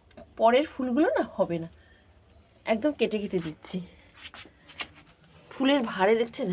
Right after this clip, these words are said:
একদম ঝুঁকে গেছে এগুলো। কিছু কিছু ফুল না কাটলে নতুন ফুল আবার আসবে না, আবার, আবার নতুন কুড়িও দেখা দেয়। দেখেছেন ফুল ছিঁড়ে রেখে দিয়েছি, হুম, এই যে একদম কালো হয়ে গেছে এই ফুলগুলো। এগুলো, এই চন্দ্রমল্লিকাগুলো আমার সমস্ত কিন্তু কাটিং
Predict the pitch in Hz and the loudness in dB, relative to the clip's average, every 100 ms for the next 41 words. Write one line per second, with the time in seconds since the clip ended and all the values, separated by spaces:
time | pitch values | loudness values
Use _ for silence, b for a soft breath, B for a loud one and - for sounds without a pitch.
0 | 190 208 214 180 208 254 175 180 - 180 | -2 -2 -2 -4 -4 -2 0 -2 -8 -16
1 | b b b b b b b b - - | b b b b b b b b -20 -18
2 | - 185 180 - _ _ _ 262 262 254 | -14 -12 -12 -14 _ _ _ -6 -2 -2
3 | 269 - 269 262 226 208 226 226 254 508 | -4 -6 -2 0 2 0 0 -2 -2 2
4 | 349 220 262 233 - 247 208 226 180 180 | 4 4 2 -2 0 2 4 2 0 -4
5 | 175 170 170 - 196 214 214 233 208 247 | -6 -6 -8 -10 -8 -6 -4 -2 0 -2
6 | 226 247 240 262 185 165 165 180 240 262 | -2 -2 4 4 4 -2 -6 -4 -4 -6
7 | 185 - 226 214 220 233 220 220 214 220 | -8 -8 -10 -8 -6 -4 -4 -6 -8 -10
8 | - 403 B B B B B _ - 233 | -10 -12 B B B B B _ -16 -16
9 | - b b _ - 202 202 190 233 226 | -16 b b _ -16 -6 -4 -4 -6 -6
10 | 180 196 240 214 185 175 170 185 - 165 | -4 2 4 4 0 0 -2 -4 -6 -8
11 | 170 175 b b b b - 277 285 302 | -8 -10 b b b b -8 -2 4 6
12 | 262 240 - 277 254 254 277 285 285 294 | 6 0 -4 2 2 2 0 -2 0 0
13 | 285 311 269 285 - 285 294 311 302 320 | 2 4 4 2 -2 -4 -4 -6 -4 -2
14 | 311 302 247 190 233 | -2 0 0 0 -2